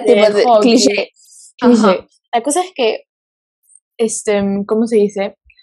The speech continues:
Speaker 1: La cosa es que como que hablan de un libro que es, dicen que es como súper difícil de leer, o sea, no es como difícil de leer, pero que es tan largo y tan como que complejo y complicado que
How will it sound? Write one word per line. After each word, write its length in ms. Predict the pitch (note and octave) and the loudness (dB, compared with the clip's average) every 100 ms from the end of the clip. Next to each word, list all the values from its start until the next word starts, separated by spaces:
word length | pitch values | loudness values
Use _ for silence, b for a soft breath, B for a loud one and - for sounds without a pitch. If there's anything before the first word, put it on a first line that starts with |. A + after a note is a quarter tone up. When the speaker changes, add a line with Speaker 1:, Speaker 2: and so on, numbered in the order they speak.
| b _ | b _
Speaker 1:
La 120 | A#3+ | -4
cosa 220 | A3 C4 D4+ | -2 -2 -2
es 120 | - | -4
que 500 | B3+ A3+ G#3 A#3 - _ _ | 0 2 2 -2 -8 _ _
como 200 | G#3+ G3+ | -8 -4
que 140 | G#3 G3+ - _ | -2 -2 -4 _
hablan 400 | C4+ C4+ C#4 C#4+ | 0 0 0 0
de 100 | B3 | 0
un 200 | A#3 A#3+ | 2 2
libro 480 | B3 A3+ G3 F#3+ F#3+ | 2 2 0 -2 -4
que 220 | G#3 G3+ | -4 -2
es, 220 | G#3 - - A#3+ | -4 -8 -6 0
dicen 280 | A#3 B3+ C4 | 0 0 0
que 80 | G#3 | -2
es 100 | G#3 | -2
como 280 | A#3 A3 | -4 -2
súper 400 | G3+ - G#3+ A#3 | -4 -4 -2 0
difícil 400 | A#3+ G#3+ G#3+ A3+ | 0 -2 -4 -2
de 100 | A3 | -2
leer, 340 | G#3+ F#3+ F#3+ F#3+ - - - | -2 -2 -4 -4 -8 -16 -10
o 60 | |
sea, 260 | A#3+ G3+ - | -4 -4 -4
no 160 | G#3+ A3+ | -4 -4
es 60 | - | -2
como 160 | C#4+ C4 | -2 0
difícil 340 | G#3 G#3 G#3 | 0 2 2
de 60 | G#3 | 2
leer, 280 | G3 F#3+ G3 _ _ | 0 -2 -6 _ _
pero 120 | G#3+ | -4
que 60 | G#3+ | -2
es 160 | A3 - | -4 0
tan 260 | C#4+ C4+ | 0 2
largo 380 | C4+ B3+ A#3+ A#3 | 2 2 0 -4
y 120 | A3 | -4
tan 160 | A3 G#3+ | -4 -4
como 200 | A#3 A#3 | -4 -6
que 140 | A3+ | -8
complejo 560 | G#3+ F#3+ F#3 G3+ G3 G#3+ | -6 -4 0 -2 -2 -6
y 40 | |
complicado 640 | G3+ G#3 G3 G3 F#3+ F#3+ - _ _ _ _ _ | -6 -6 -2 2 2 0 -6 _ _ _ _ _
que 240 | A3 G#3 | -2 -2